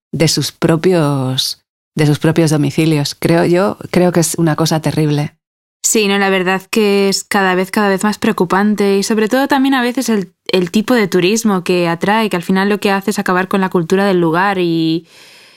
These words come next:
Speaker 2: y bueno, pues, pues sí, pues acaban apareciendo, pues eso, pues, eh, pubs británicos o cosas así, que al final lo que hacen es que desaparezcan los restaurantes locales, la,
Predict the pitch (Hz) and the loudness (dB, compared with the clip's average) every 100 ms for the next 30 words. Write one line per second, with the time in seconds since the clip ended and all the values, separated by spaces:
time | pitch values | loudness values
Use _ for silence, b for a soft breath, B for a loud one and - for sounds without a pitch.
0 | B - 196 185 214 190 220 214 175 170 | B 0 2 2 2 0 -2 -2 -2 -2
1 | - - 180 175 240 202 202 190 185 175 | -6 -6 -6 -4 0 0 0 -2 -2 0
2 | 190 190 196 185 185 196 190 190 190 190 | 0 0 0 -2 0 0 2 2 2 2
3 | 190 185 185 185 202 196 202 - 170 - | 0 0 -2 -2 -4 -2 -2 -2 -2 -2
4 | 165 - - - 202 196 202 247 233 233 | -2 -2 -6 -4 -2 0 0 -2 0 -2
5 | 233 226 226 226 220 220 214 233 226 233 | -2 0 0 -2 0 0 2 0 0 0
6 | 208 202 226 226 233 214 196 220 226 190 | 0 -2 -2 -2 -2 -2 0 -2 -2 -4
7 | 180 180 175 185 185 180 175 185 170 190 | -2 -2 0 -2 -2 -2 -2 -2 -2 -2
8 | 170 175 170 180 185 - 190 185 185 202 | -2 -2 0 0 0 -2 0 0 -2 -2
9 | 190 202 196 196 208 214 208 196 190 196 | -2 -2 0 0 0 -2 -2 -2 0 0
10 | 190 190 196 196 180 180 175 175 | 0 -2 -4 -4 -2 0 0 -2